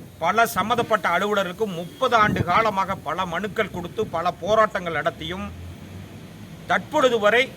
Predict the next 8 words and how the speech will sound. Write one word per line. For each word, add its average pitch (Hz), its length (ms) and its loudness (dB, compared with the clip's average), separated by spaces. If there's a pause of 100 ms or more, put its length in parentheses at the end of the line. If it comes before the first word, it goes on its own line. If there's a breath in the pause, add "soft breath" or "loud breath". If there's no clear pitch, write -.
(440)
தலா 220 260 6
ஒரு 202 200 2
ஏக்கர் 202 260 4
நிலத்தை 214 380 4
எடுத்து 196 320 0
விவசாயம் 214 460 2
செய்வதற்கு 185 520 -2
இந்த 175 380 0